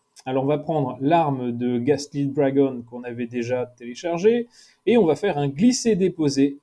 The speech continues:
depuis le système de fichiers vers le l'onglet vide à côté de texture.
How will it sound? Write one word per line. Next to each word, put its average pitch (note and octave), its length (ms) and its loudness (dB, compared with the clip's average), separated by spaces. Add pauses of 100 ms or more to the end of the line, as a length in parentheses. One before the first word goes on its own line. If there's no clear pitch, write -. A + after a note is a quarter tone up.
(120)
depuis G3 680 -2
le F#3+ 220 0
système G3+ 560 0
de D3+ 140 -2
fichiers C#3+ 600 -4 (340)
vers D#3 580 2 (360)
le C3 200 0
l'onglet D3+ 520 2
vide G3+ 500 0
à C3+ 80 -8
côté D#3+ 320 2
de F3+ 240 0 (100)
texture. A2+ 520 -8